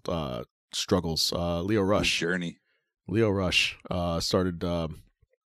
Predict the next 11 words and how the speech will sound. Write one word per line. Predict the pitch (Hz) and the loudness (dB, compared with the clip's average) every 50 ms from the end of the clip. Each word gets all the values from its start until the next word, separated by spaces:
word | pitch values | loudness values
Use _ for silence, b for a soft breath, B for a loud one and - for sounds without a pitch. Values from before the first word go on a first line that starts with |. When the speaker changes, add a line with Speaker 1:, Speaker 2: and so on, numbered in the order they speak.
| _ _ _ _ _ _ _ - - | _ _ _ _ _ _ _ -10 -8
Speaker 1:
a | 92 82 | -6 -6
mouthpiece | - - 85 90 85 - - - 98 - | -4 -4 -2 -2 -2 0 0 0 0 0
for | - - 87 85 | 0 -2 -2 -4
Bobby | 80 87 90 80 85 85 | -2 0 0 0 2 2
Lashley. | 87 92 90 90 - - 101 90 85 80 - _ _ _ _ _ _ _ _ _ - | 2 2 2 2 2 0 0 0 -2 -2 -6 _ _ _ _ _ _ _ _ _ -6
Uh, | - 82 87 | -4 -2 -2
actually | 92 - - | -2 -2 0
started | - 127 101 95 107 | 2 4 4 4 4
N | 107 92 | 4 4
X | 90 - | 2 2
T, | - 110 95 90 87 | 2 4 4 4 4